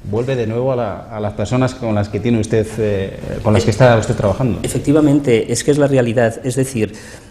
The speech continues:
Speaker 2: no debemos de quitar méritos nunca al emprendedor, ni tampoco a la gestión del emprendedor, porque obviamente si funciona, es que esto mal al menos no se está haciendo. Pero no existe gestión, ni existen buenas ideas, ni conceptos visionarios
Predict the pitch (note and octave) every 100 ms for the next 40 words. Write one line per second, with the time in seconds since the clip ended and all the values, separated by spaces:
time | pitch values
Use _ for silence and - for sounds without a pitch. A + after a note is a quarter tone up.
0 | - - C3+ D3 E3 E3 D#3+ C#3 C#3 C#3
1 | C#3 C#3 C3 C3 B2+ B2+ A#2+ B2 A#2 A2+
2 | G#2+ A2+ G2+ G2 C3 F3 - - - -
3 | - - A#2 A2 G#2+ G#2 B2 C3+ D3 C3
4 | A#2 - C3+ C3+ G2+ F#2+ F#2+ G2+ F#2 F2+
5 | F2+ E2 - - - - G2 A2+ B2 C3
6 | C3+ C3 D#3+ E3 - - - - A2 G#2
7 | - A2 G2+ D3+ E3+ C3 A#2 - A2+ -
8 | C3+ - D#3 D#3 - B2+ D3 C#3+ B2+ C3
9 | C#3+ B2+ A2+ G2+ - F#2 F#2 E2 E2+ D#2+
10 | - - - - - - - A#2 A2+ A#2+
11 | B2+ E3 D#3+ D#3+ D3 C3 A#2 G#2 - B2
12 | G2 F#2 F#2 - A2 G#2+ G#2 - B2+ -
13 | C3 B2+ C3+ B2+ A2 B2 G#2 G2 A#2 G2+
14 | G#2 B2 C3+ D3 - A2 G#2+ G#2 G#2 D3+
15 | -